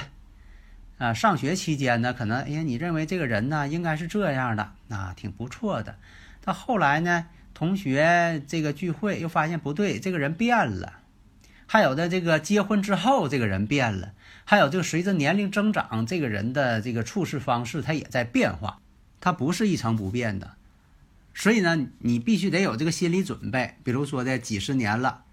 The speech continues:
老朋友没见面了，哎呀，他现在可能在某些想法这方面呢，会有些变化。这样呢，你在交往过程当中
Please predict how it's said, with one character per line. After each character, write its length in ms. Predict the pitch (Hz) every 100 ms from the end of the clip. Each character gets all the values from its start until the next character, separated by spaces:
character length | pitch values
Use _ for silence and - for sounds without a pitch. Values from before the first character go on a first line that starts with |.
| -
老 200 | 113 101
朋 260 | 107 104
友 100 | 139
没 180 | 113 107
见 160 | 113 123
面 320 | 135 151 107
了， 140 | - - - - - -
哎 60 |
呀， 140 | 113 107
他 80 | 131
现 200 | 151 139
在 160 | 151
可 120 | 131 101
能 220 | 113 131
在 300 | 151 139 120
某 180 | 107 101
些 200 | - 127
想 320 | - - 147
法 160 | -
这 120 | 127 120
方 220 | 117 104
面 240 | 123 123
呢， 140 | 107 95
会 240 | - 269
有 120 | 151
些 160 | - 101
变 240 | 135 107
化。 240 | 90 101 - - - - -
这 140 | - 269
样 100 | 214
呢， 80 |
你 160 | 160 117
在 280 | 120 165 135
交 260 | - 208
往 200 | 196 143
过 120 | 113 139
程 160 | 131
当 200 | 123 127
中 200 | 127 110